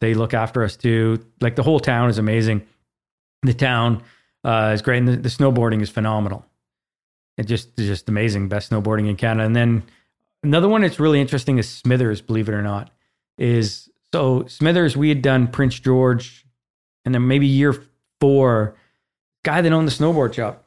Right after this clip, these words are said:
he emails me and he's like, "Hey, I want you to come to, uh, Smithers."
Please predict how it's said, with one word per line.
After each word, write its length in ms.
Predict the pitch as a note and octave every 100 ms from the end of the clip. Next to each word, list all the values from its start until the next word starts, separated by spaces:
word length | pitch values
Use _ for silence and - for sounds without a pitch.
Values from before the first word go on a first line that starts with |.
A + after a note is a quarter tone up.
| -
he 140 | B2+ C3+
emails 320 | B2+ A#2+ A#2
me 60 | A2
and 60 |
he's 120 | G#2+
like, 120 | A2 C3+
"Hey, 180 | F#3 E3+
I 20 |
want 160 | E3
you 60 | E3
to 80 | D#3
come 280 | D#3+ D3+ D3+
to, 320 | C#3+ C#3 C#3
uh, 160 | C3+
Smithers." 380 | C3+ D3+ C3+ A2+